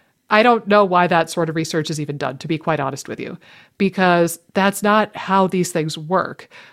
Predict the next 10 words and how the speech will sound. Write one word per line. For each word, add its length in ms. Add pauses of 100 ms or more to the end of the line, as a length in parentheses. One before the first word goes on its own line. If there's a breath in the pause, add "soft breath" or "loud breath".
(120)
Normally, 720
if, 340
if 200
we're 80
looking 340
at 140
a 60
thing 220
that's 220
ingested, 880